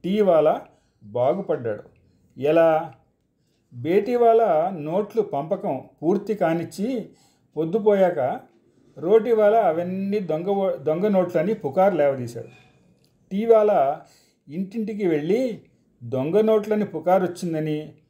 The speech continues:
పోలీసులు వచ్చి పట్టుకుంటారని జనాన్ని భయపెట్టి ఆ నోట్లన్నీ వసూలు చేసుకొని పది శాతం బేటీవాలాకి ఇచ్చి మిగిలినవన్నీ నొక్కేశాడు. టీవాలా ఎప్పటికీ జిత్తులు మారేనండోయ్.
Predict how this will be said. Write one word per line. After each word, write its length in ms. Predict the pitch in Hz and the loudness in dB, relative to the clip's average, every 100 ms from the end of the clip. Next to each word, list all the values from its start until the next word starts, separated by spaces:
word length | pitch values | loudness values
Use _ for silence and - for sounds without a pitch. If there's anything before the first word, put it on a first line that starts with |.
| _ _ _ | _ _ _
పోలీసులు 500 | 139 190 233 208 208 | 0 2 2 -2 0
వచ్చి 260 | 175 175 240 | -2 -2 -8
పట్టుకుంటారని 920 | - 143 139 214 208 202 175 170 208 | -2 -2 0 -2 0 2 2 0 -2
జనాన్ని 460 | 160 147 170 214 180 | -2 0 0 -2 -2
భయపెట్టి 840 | 127 147 160 175 175 233 233 139 _ _ _ _ 135 | -2 -2 -2 -4 -4 -6 -8 -12 _ _ _ _ -6
ఆ 140 | 151 | -4
నోట్లన్నీ 760 | 156 185 208 214 208 202 208 226 | 0 0 0 0 2 2 0 0
వసూలు 360 | 160 139 180 | 0 0 -2
చేసుకొని 720 | 180 170 175 156 202 240 120 - _ _ _ _ _ - | 0 -4 -4 -6 -6 -6 -10 -18 _ _ _ _ _ -6
పది 180 | 139 160 | -4 0
శాతం 440 | 160 151 151 127 - _ _ - | 2 2 2 -4 -8 _ _ -20
బేటీవాలాకి 800 | 110 123 151 185 175 160 156 151 | -10 -6 -4 -2 2 2 2 -2
ఇచ్చి 440 | 123 - 214 208 - _ _ _ _ - | -12 -10 -10 -10 -16 _ _ _ _ -12
మిగిలినవన్నీ 720 | 131 143 190 175 165 160 190 | -8 -4 -2 0 -2 -2 0
నొక్కేశాడు. 540 | 175 - 139 117 101 - _ _ _ _ _ _ - | 0 -2 -4 -4 -10 -16 _ _ _ _ _ _ -12
టీవాలా 760 | 120 127 151 156 160 135 135 - _ _ _ _ | -8 2 4 4 4 2 -2 -10 _ _ _ _
ఎప్పటికీ 680 | 113 117 - - 170 170 170 | -10 -10 -10 -10 -6 -6 -6
జిత్తులు 400 | 123 120 156 156 | -6 -8 -4 0
మారేనండోయ్. 800 | 165 165 175 165 160 165 196 | 2 2 2 0 2 2 0